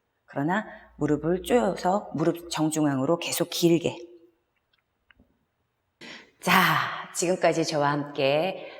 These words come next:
뱃살에 힘주는 방법, 즉, 아, 종아리로부터 코어가 뒤로 가서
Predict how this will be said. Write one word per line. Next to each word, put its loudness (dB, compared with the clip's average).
뱃살에 2
힘주는 0
방법, -8
즉, 0
아, -4
종아리로부터 2
코어가 2
뒤로 -2
가서 -4